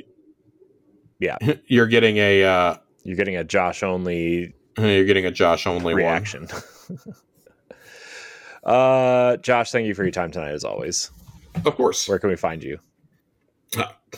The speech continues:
Speaker 2: Josh underscore Finn. I'm not going anywhere. I am, I am holding firm.
Speaker 1: <laughs> It's holding firm. Unless Twitter breaks first. <laughs>
Speaker 2: Uh, Twitter m-, probably is gonna break first,
Speaker 1: When,
Speaker 2: let's be
Speaker 1: uh,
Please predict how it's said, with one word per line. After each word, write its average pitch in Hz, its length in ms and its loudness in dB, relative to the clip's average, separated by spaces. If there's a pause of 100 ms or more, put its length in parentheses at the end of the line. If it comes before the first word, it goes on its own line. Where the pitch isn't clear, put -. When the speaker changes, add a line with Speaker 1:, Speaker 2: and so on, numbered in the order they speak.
(680)
Speaker 2:
Josh 123 300 4
underscore 127 400 4
Finn. 101 280 0
I'm 98 100 0
not 110 160 2
going 113 240 2
anywhere. 95 460 2
I 131 240 4
am, 107 380 0 (360)
I 151 200 6
am 139 180 4
holding 208 460 8
firm. 151 640 2
Speaker 1:
<laughs> 98 80 -10 (440)
It's 131 180 -12
holding - 440 -16
firm. - 300 -20 (920)
Unless 98 320 0
Twitter 90 240 2
breaks 78 320 -4
first. - 440 -4
<laughs> - 800 -14
Speaker 2:
Uh, 117 260 4
Twitter 110 360 6
m-, 101 280 -6 (340)
probably 92 480 2
is 82 120 -4
gonna 85 180 -4
break - 280 -4
first, - 320 -8
Speaker 1:
When, 107 160 4
Speaker 2:
let's 98 100 0
be 98 40 2
Speaker 1:
uh, 95 120 2